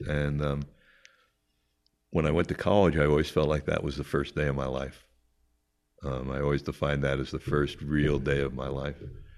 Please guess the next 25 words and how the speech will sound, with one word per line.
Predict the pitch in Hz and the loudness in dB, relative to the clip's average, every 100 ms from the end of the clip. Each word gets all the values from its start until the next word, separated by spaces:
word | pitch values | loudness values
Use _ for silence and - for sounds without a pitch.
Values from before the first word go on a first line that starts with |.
| - - | -20 -10
And, | 71 71 67 67 | -4 -2 -2 -2
um, | 67 67 69 69 - _ _ _ _ _ _ - - _ _ _ _ _ _ - | -2 -4 -6 -10 -18 _ _ _ _ _ _ -20 -20 _ _ _ _ _ _ -4
went | 78 82 | 0 2
to | |
college, | - 76 71 76 82 | 4 4 4 4 2
didn't | 78 78 | 2 4
take | 80 | 2
it | 71 | 4
very | 69 71 | 4 4
seriously. | 67 - 69 67 - 71 87 - _ _ _ | 4 -2 -2 -4 -6 -8 -8 -14 _ _ _
Um, | 69 65 65 65 65 - - - | -6 -4 -4 -6 -10 -14 -14 -4
ran | 78 73 | 0 0
poker | - 73 71 69 | 0 0 0 0
games, | 69 69 87 - _ - - _ - - - | 0 -2 -6 -14 _ -20 -20 _ -20 -20 -18
started | - 80 76 73 | -4 0 2 2
to | 76 | 0
deal | 69 73 | 0 2
drugs, | 67 71 69 71 - - _ _ _ _ _ | 2 2 2 0 -8 -20 _ _ _ _ _
get | 71 - | -8 -6
through | - | -8
college, | - 69 71 71 - - | -6 -2 -2 -2 -6 -4
went | 78 - | -4 -2
to | 69 | 0
graduate | 73 76 71 73 73 | 4 4 4 0 -2
school, | - 76 78 - | -2 0 0 -4